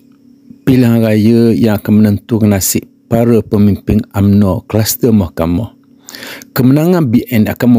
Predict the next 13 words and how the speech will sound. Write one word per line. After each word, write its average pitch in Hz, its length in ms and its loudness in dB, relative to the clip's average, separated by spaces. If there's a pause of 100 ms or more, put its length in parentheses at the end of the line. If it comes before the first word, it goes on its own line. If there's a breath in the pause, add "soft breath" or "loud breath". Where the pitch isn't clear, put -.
membersihkan 101 800 -4
dan 113 220 2
membebaskan 110 1040 -2
semua 165 460 0
pemimpin 110 560 0
umno 107 340 2
kluster 104 400 -4
mahkamah 98 540 -2
dari 92 180 -2
penjara. 95 460 -2 (1300 loud breath)
Jika 113 400 0
kita - 240 -2
bersetuju, 110 960 0